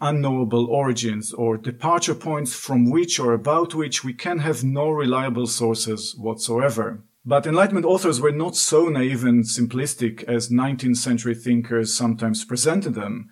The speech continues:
They never argued that one could reconstruct the actual origins of the phenomena they examined. On the contrary, they explicitly claimed that they were engaged in thought experiments, starting with the given or the present condition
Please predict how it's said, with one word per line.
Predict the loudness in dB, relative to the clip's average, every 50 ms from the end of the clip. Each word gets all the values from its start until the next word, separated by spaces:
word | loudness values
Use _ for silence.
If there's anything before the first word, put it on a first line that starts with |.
| -4
They | -2 0
never | 2 4 4 4 4
argued | 4 2 2 2 2 0 0 0 0
that | 0 0 -2 -2 -2 0
one | 2 4 4 4 4
could | 2 -4 -6 -6 -6
reconstruct | -4 -4 -4 -2 -2 -2 -2 -2 0 2 2 2 2 0 -4 -12 -12
the | -12 -8 -4
actual | -2 -2 -2 -2 -4 -4 -2 0 0 2 2 2 2
origins | 2 2 2 2 2 2 2 2 2 2 2 0 -2 -4
of | -6 -6 -6
the | -6 -4
phenomena | -2 0 2 4 6 6 4 4 0 0
they | 0 0 0 0
examined. | -2 -4 -4 -2 -2 -2 0 0 0 -2 -2 -4 -10 -12 _ _ _ _ _ _ _ -4
On | -2 0
the | 0 2
contrary, | 4 4 4 4 4 4 2 2
they | 2 2 0 0 0 -2 -6 -10 -8 -8
explicitly | -4 -2 -2 -2 -2 -2 0 0 0 0 -2 -4 -6
claimed | -4 -2 -2 0 2 2 2 2 2 -2 -6
that | -4 0 0 0 0 -2 -6 -12
they | -8 -6 -4 -4 -2
were | -2 -2 0
engaged | 0 0 0 2 2 2 0 0 -4 -6
in | -4 -4 -4 -4
thought | -4 -4 -4 -4 -4 -4 -6
experiments, | -6 -6 -4 -2 -2 -2 -2 -2 -2 -2 -4 -4 -4 -4 -6 -6 -6 _ _
starting | -8 -2 0 2 2 2 2 0 -2 -4
with | -4 -6 -6 -6
the | -6
given | -6 -2 -2 -2 -2 -2 -2 -2 0
or | 0 2 2 2 0
the | 0 -4 -8 -10 -10
present | -10 -4 -2 0 0 2 2 2 2 2 2
condition | 0 0 0 2 0 0 0 0 0 0 2 2 0 -2